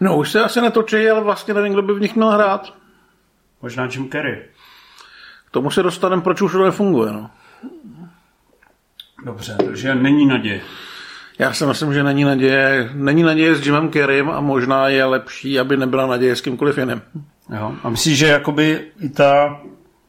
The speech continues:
Speaker 2: naivita a bezelstnost, eh, s jakou se pouštějí do téhle šílený komediální kadence a vlastně takového infantilního humoru, že by to dneska nefungovalo?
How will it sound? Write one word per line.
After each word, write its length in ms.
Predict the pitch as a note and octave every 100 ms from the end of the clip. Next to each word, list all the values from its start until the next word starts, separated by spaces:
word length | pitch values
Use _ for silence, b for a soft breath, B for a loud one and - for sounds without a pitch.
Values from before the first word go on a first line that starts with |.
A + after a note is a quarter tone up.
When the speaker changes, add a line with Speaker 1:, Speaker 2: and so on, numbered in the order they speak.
| _ _ _ _ -
Speaker 2:
naivita 500 | B2 B2+ C3 C3+ D3
a 40 | C3+
bezelstnost, 840 | B2 A#2+ C#3 C3+ C#3+ C3 C3 -
eh, 240 | D3 B2 B2
s 120 | -
jakou 260 | B2+ C#3 C3
se 120 | C3+
pouštějí 400 | - B2 - C3
do 100 | B2+
téhle 440 | B2+ A#2+ B2+ B2+ B B B -
šílený 460 | - C#3+ C3 C3+
komediální 600 | C3 C3 B2+ B2+ B2 B2+
kadence 460 | C3 B2+ B2 B2 C#3
a 80 | B2+
vlastně 260 | A#2+ -
takového 420 | B2 A#2 C3 B2+ C#3
infantilního 680 | A#2+ B2+ B2 B2+ B2 B2+
humoru, 340 | B2+ B2 B2+ B2
že 80 | A#2+
by 100 | A#2+
to 80 | B2
dneska 260 | A#2+ -
nefungovalo? 560 | A#2 D3+ D#3 D#3 C#3